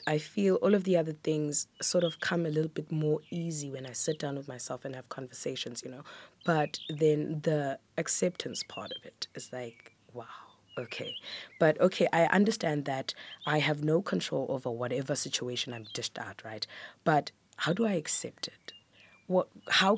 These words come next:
how do I know that I have accepted it? You understand? But then, like, through growth, as you said, you sit down with yourself and you get to know. You literally build the person that you want to be and you see yourself being, you understand? And then now I sat down with myself, I'm like, "Okay,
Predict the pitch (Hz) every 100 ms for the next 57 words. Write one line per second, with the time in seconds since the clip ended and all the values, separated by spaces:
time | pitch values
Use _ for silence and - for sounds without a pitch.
0 | - - 220 233 226 214 180 170 165 147
1 | 147 151 135 135 135 - 151 143 139 -
2 | - 143 127 120 - 123 - - - -
3 | - 165 - 170 160 - 165 160 - 220
4 | 202 185 - - 165 170 165 143 - -
5 | 131 135 147 135 - 131 127 131 123 165
6 | - 143 135 127 - 135 127 127 123 123
7 | 143 151 - 165 160 196 180 104 - -
8 | - 170 156 190 - 180 160 - 151 147
9 | - 147 - 151 - 147 135 - 151 131
10 | 143 143 143 127 143 139 123 123 117 -
11 | 180 143 - 120 - - 127 120 - 135
12 | 127 - 123 113 - - - - 170 175
13 | 175 175 170 170 - 214 - 151 156 147
14 | - 147 147 135 - 190 -